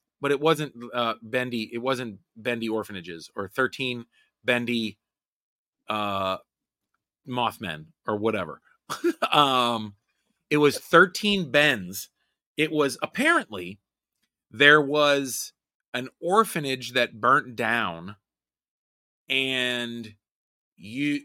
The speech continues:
you'd have to go up this road that was thirteen bends,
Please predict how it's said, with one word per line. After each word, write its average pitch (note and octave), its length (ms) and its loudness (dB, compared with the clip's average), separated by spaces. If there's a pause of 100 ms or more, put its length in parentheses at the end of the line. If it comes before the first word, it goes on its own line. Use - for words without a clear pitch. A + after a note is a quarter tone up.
you'd C#3 320 -4
have F3 200 0
to D#3 100 -6
go D3+ 500 2
up D3 280 -4
this C3+ 320 -4
road C3+ 680 2
that B2 140 -4
was A#2 160 -12
thirteen D#3+ 880 -4
bends, G2 760 -8